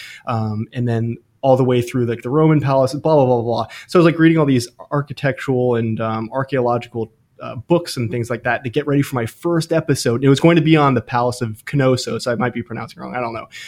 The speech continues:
But I just couldn't even do it. I mean, I, I started talking like this,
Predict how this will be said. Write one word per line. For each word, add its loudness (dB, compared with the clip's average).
But 4
I 6
just 0
couldn't 0
even 2
do 2
it. -6
I -8
mean, -2
I, 0
I -6
started -2
talking 0
like -6
this, -2